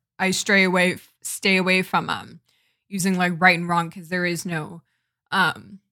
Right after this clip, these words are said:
within the context of auras, that doesn't really have a place, but Kairos says that you're exactly where you need to be, you know? So there just seems to be so much about surrender here, you know, surrendering to whatever your healing looks like, you know,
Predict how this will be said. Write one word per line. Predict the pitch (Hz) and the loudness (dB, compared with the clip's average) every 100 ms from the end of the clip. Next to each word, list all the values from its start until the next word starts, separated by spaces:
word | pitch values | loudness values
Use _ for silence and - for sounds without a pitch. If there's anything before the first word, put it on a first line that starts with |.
| _ - | _ -6
within | 185 190 | -2 0
the | 180 | -2
context | - 185 185 165 | -2 -2 -2 -4
of | 180 156 | -4 -2
auras, | 175 156 165 | -2 -2 -2
that | 175 170 | -2 -2
doesn't | 175 180 | -4 -4
really | 175 | -4
have | 175 170 | -2 -4
a | |
place, | 160 - 254 220 196 - - | -4 2 4 4 2 -4 -4
but | 190 180 170 - _ | 2 4 4 -2 _
Kairos | - 220 247 247 | 2 4 6 2
says | - 202 190 | 2 2 2
that | |
you're | 196 196 | 2 2
exactly | 190 175 180 180 190 175 | 2 2 2 2 2 0
where | 170 175 | 0 0
you | 170 175 | 0 0
need | 170 170 | -2 -2
to | - | -4
be, | 180 160 160 - - _ _ _ _ _ | -8 -8 -8 -12 -20 _ _ _ _ _
you | 202 | 2
know? | 196 170 185 | 4 4 2
So | 240 - 175 127 190 - _ _ _ _ _ _ _ | 0 4 4 2 -4 -12 _ _ _ _ _ _ _
there | 214 | -6
just | 233 294 | -4 -2
seems | 339 | -2
to | 226 | 0
be | 220 | 0
so | 196 208 | 0 2
much | 202 208 | 2 2
about | 196 185 - | 2 2 2
surrender | - - 196 180 196 170 | -6 -4 0 2 2 0
here, | 170 147 110 190 | -4 -8 -10 -8
you | 208 | -2
know, | 190 | 0
surrendering | 185 - 196 185 190 190 190 185 | 0 0 0 2 4 4 4 0
to | - | -2
whatever | 185 185 185 | -2 -2 0
your | 196 190 | 2 2
healing | 190 262 269 240 196 | 2 0 2 2 0
looks | 170 - | -2 -4
like, | 175 156 - | -4 -4 -4
you | 185 | -4
know, | 170 170 | -2 -4